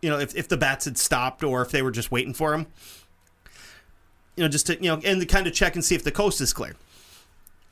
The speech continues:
He didn't realize that it was still night and day hadn't broke yet.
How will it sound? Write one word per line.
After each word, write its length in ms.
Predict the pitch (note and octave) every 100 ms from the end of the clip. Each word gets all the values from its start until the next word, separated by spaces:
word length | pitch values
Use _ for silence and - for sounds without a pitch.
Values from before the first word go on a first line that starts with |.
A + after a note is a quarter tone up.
| -
He 160 | - D#3
didn't 420 | D3 A#3+ B3+ G3+
realize 600 | G3+ G#3+ F3+ D3+ C#3+ -
that 140 | C#3+
it 80 | C3+
was 100 | -
still 340 | - - D#3+
night 340 | D#3+ C#3+ D3 -
and 160 | C#3 G#2+
day 220 | B2+ C3+
hadn't 360 | C#3+ C#3 C3+
broke 280 | A#2+ A#2+ B2
yet. 280 | C#3+ C#3+ -